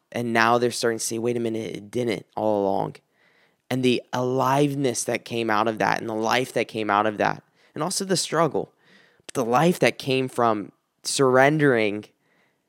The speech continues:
that old worldview, that old life, that old desire and affections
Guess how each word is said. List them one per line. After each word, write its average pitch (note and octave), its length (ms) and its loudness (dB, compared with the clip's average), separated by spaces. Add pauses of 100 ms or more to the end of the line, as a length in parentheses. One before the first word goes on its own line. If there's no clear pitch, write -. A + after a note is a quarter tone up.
(140)
that C3 200 2
old D3 260 6
worldview, B2 760 2
that G#2+ 180 -2
old C#3+ 340 4
life, A2+ 440 0
that B2+ 200 -2
old C#3+ 420 4 (340)
desire B2+ 680 4
and A2+ 140 -2
affections - 920 -4